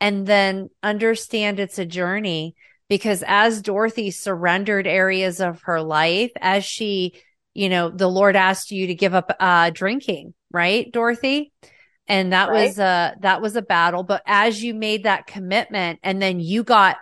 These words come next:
Speaker 1: rebaptized, what was that, two
Speaker 2: Right.
Speaker 1: months ago? Or was that
Speaker 2: No,
Speaker 1: just
Speaker 2: no,
Speaker 1: about a
Speaker 2: that was
Speaker 1: month
Speaker 2: a
Speaker 1: ago?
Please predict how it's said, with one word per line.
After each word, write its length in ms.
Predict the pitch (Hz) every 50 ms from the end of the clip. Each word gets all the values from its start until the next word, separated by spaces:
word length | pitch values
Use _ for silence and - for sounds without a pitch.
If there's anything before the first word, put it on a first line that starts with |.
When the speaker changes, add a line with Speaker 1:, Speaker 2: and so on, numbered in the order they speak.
| - _
Speaker 1:
rebaptized, 1500 | - 175 175 196 220 226 226 190 214 190 185 208 240 - - - 247 180 151 147 165 170 175 185 180 175 - - - -
what 240 | - 202 214 214 202
was 220 | 220 214 196 190
that, 320 | 185 196 175 170 165 - - _
two 80 | - -
Speaker 2:
Right. 200 | 180 180 226 233
Speaker 1:
months 320 | 240 254 285 294 285 -
ago? 460 | - 302 - 330 330 349 370 381 392 370 - _ _ _ _ _ _ _ _ _ _ _ _ _ _ _ _ _ _ _
Or 100 | - 220
was 100 | 220 233
that 120 | 220 254 269 330
Speaker 2:
No, 60 | 320
Speaker 1:
just 100 | 233 214
Speaker 2:
no, 100 | 226 240
Speaker 1:
about 60 | 247
a 20 | 233
Speaker 2:
that 120 | 233 220
was 120 | 214 226 254
Speaker 1:
month 100 | - -
Speaker 2:
a 20 |
Speaker 1:
ago? 320 | 226 214 185 170 170 180